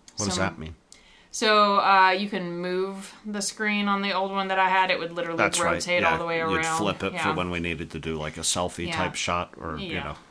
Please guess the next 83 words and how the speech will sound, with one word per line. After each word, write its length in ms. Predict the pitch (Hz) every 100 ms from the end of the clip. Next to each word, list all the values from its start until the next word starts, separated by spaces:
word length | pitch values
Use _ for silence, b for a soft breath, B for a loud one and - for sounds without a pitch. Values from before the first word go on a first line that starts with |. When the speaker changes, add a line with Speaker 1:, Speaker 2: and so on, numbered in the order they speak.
| -
Speaker 1:
we 120 | - 92
had 40 |
to 40 | -
Speaker 2:
Uh-huh. 100 | 82
Speaker 1:
tripod 460 | 90 90 - 85
it 120 | 87
'cause 120 | - 85
I'm 120 | 80
not 140 | 82
allowed 240 | 82 82 85
to 60 |
hold 220 | 82 87 95
the 80 |
camera. 260 | 92 - -
Speaker 2:
Or 40 |
if 60 | 185
I 100 | 285
was 100 | 180
trying 140 | 190 175
to 80 |
shoot 240 | 170 190 180
a 40 |
weird 220 | 175 170
angle, 320 | 170 165 170 170
I 80 |
could 140 | 165 175
angle 380 | 156 165 160 165
the 100 | 160
monitor 600 | 160 156 160 160 156 -
up 260 | 156 -
to 100 | -
me 240 | 160 156 160
so 140 | 170
I 80 | 165
could 80 | 185
Speaker 1:
Yeah. 60 | -
Speaker 2:
see 100 | 160
what 120 | 151
I 80 | 151
was 180 | 151
doing. 500 | - 156 156 156 165
So, 440 | 165 - 170 160 156
uh, 220 | 143 156
with 100 | 151
this 220 | 147 156 -
one, 120 | 156
it's 200 | 165 -
affixed 400 | 151 156 - -
to 80 | 165
the 80 |
back 200 | 151 147 156
of 60 |
the 60 | 151
camera. 420 | - 151 147 143
So 140 | 151
if 100 | 151
I'm 140 | 156 160
trying 200 | 165 160
to 40 |
get, 160 | 165 160
like, 140 | 175
a 80 | 170
low 240 | 160 156
angle, 260 | 156 156 156
I 100 | 160
gotta 160 | 160 160
be 100 | 170
down 300 | 165 156 160
on 120 | 160
the 60 | 160
floor 320 | - 180 170
with 220 | 170 175
the 80 | 196
camera. 260 | 208 180 175
Speaker 1:
Is 100 | 135
there 140 | 131
an 80 | 104
attachment 540 | 92 101 113 - 131
we 100 | 123
can 160 | 131 131
buy 220 | 135 143
that 120 | 120
would 200 | 85 90